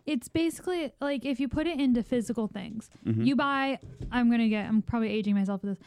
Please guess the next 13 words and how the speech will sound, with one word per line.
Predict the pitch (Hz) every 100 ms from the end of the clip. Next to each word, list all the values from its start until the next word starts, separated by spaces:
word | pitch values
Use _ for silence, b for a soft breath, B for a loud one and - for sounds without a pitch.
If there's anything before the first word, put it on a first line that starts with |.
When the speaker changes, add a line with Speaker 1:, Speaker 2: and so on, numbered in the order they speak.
| B
Speaker 1:
You | 247
buy | 320
a | 339
Barbie | 285 247 214
doll. | 160 117 - - -
Speaker 2:
Yeah. | 113 90 73 - b b b -
Speaker 1:
And | 262 254 247 240 240 240 220 -
they | 226 277 302
sell | 302 330
separate | 349 339 349 311
Barbie | 302 294
doll | 277 247
clothes, | - 403 349 294